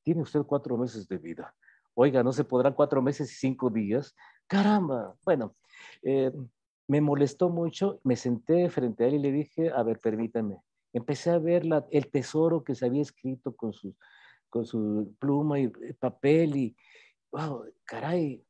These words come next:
wow, qué maravilla". Y lo volteé a ver, "Me encanta, me encanta". Sentía la garganta con el, a punto de quebrarse. Y él me veía, "¿Le gusta de veras?". "Sí". Hablamos de lo que sea, pedimos unas chabelas,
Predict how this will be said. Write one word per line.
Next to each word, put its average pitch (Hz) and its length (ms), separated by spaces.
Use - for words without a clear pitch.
wow, 147 640
qué 160 120
maravilla". 156 580
Y 113 100
lo 131 120
volteé 123 280
a - 20
ver, 143 200
"Me 147 240
encanta, 143 840
me 135 140
encanta". 135 680
Sentía 123 420
la 139 180
garganta 117 680
con 107 260
el, 101 140
a 127 80
punto 113 540
de 98 60
quebrarse. 117 580
Y 123 160
él 170 80
me 151 100
veía, 135 420
"¿Le 123 100
gusta 143 380
de 131 100
veras?". 131 280
"Sí". 143 380
Hablamos 160 380
de 143 80
lo 120 120
que 117 100
sea, - 220
pedimos 156 560
unas 151 260
chabelas, 120 760